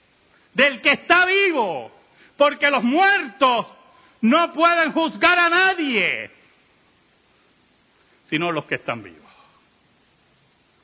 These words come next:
Y como le he explicado otras veces a ustedes, y vuelvo a explicarle, los griegos no creían en la resurrección.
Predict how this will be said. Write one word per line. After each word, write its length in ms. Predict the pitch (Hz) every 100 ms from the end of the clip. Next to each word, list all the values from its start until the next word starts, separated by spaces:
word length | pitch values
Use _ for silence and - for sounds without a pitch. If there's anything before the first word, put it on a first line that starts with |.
| _ _ _ _ _ _ _ _ _ _ -
Y 60 |
como 200 | 170 175
le 80 | 180
he 40 |
explicado 520 | 208 226 190 214 214 196
otras 320 | 196 208 170
veces 580 | 208 262 - 175 208 214 - _ _ _ _ _ _ -
a 80 | 151
ustedes, 580 | 151 - 233 220 180
y 60 | -
vuelvo 260 | 143 180 175
a 40 |
explicarle, 760 | - 160 170 185 175 165 156 151 _ _ _ _ _ _ _ _ -
los 120 | 151
griegos 680 | 139 180 208 175 170 170 - _ _ _ _ _ _ _ _
no 240 | - 143 156
creían 380 | 156 156 151 131
en 100 | 120
la 120 | 120
resurrección. 680 | 120 - 110 95 - 110